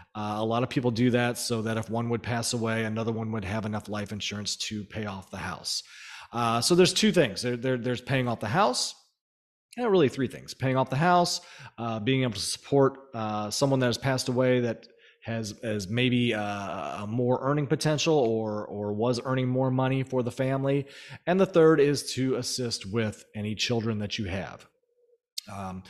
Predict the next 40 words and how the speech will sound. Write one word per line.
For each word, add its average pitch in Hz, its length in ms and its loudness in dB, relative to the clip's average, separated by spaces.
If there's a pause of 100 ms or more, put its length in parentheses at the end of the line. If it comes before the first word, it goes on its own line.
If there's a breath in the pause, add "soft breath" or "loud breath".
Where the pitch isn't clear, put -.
(260 loud breath)
we 139 120 4
purchased 143 380 2
our 135 100 4
insurance 131 360 0
before 135 340 2
we 143 120 4
had 135 180 4
children. 139 500 2 (540 loud breath)
Um, 101 760 -6 (200)
I, 110 200 -8
I 117 120 -4
think 180 260 0
maybe 139 280 4
we 123 160 4
bought 120 320 0
a 110 60 -2
little 110 440 -2
bit 123 220 2
more 117 720 0 (100)
through 117 240 -2
my 107 200 -2
wife's, 101 880 -4
uh, 101 220 -6
employer 120 800 0 (580)
when, 110 420 -4
uh, 101 140 -6
when 104 220 -6
we 98 100 -6
had 120 300 -4
children, 127 340 2
but 170 140 0
we 202 80 2
really 240 260 -2
didn't, 143 300 0
didn't 139 180 2
adjust 110 400 -2
it 107 80 -6
a 98 60 0
whole 107 260 -2
lot. 113 340 -2